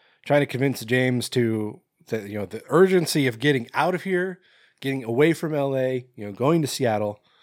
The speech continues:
That's the dream. He very, eventually talks him into it. Uh, they pack up and leave the house, and they get in James's, uh,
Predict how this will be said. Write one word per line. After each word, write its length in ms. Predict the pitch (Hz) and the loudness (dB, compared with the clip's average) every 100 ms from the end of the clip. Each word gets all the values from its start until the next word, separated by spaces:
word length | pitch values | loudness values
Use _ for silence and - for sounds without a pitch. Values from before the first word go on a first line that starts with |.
| _ | _
That's 220 | - 123 - | -6 -6 -4
the 140 | 135 | -6
dream. 400 | 107 101 95 92 _ - _ _ - - _ | -6 -8 -10 -14 _ -20 _ _ -20 -20 _
He 100 | 139 | 2
very, 200 | 160 254 233 | 6 6 4
eventually 540 | 151 147 214 - 180 | 0 2 2 2 0
talks 340 | - 147 - | 4 2 2
him 80 | 131 | -2
into 240 | 127 131 127 | -2 0 0
it. 220 | 131 - _ _ _ _ | -2 -6 _ _ _ _
Uh, 380 | 110 104 101 98 | -6 -4 -4 -4
they 120 | 101 | -6
pack 340 | - 120 107 | -2 -2 0
up 260 | 120 113 - | 0 -2 -2
and 320 | 101 98 92 - _ _ _ _ | -8 -8 -10 -14 _ _ _ _
leave 260 | 87 107 107 | -6 -4 -2
the 80 | |
house, 460 | 101 107 101 - - _ _ _ _ - | 0 0 0 -4 -12 _ _ _ _ -10
and 560 | 113 104 101 92 - - _ | -6 -4 -4 -6 -12 -20 _
they 140 | 101 | -6
get 200 | 107 135 | -2 0
in 140 | 135 117 | 0 0
James's, 420 | 120 120 104 90 - _ _ - - | 0 0 -2 -8 -14 _ _ -14 -8
uh, 400 | 101 95 92 | -6 -6 -6